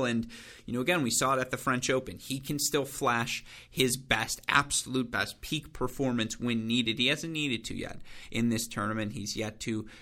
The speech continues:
drop a set. He's earned wins over Dra-, or he dropped one set, excuse me, first set of the tournament against Draper. He's yet to drop a set since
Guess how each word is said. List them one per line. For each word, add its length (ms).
drop 360
a 40
set. 460
He's 240
earned 240
wins 340
over 280
Dra-, 440
or 160
he 80
dropped 260
one 180
set, 120
excuse 280
me, 80
first 400
set 180
of 180
the 60
tournament 320
against 300
Draper. 260
He's 80
yet 140
to 80
drop 260
a 20
set 240
since 540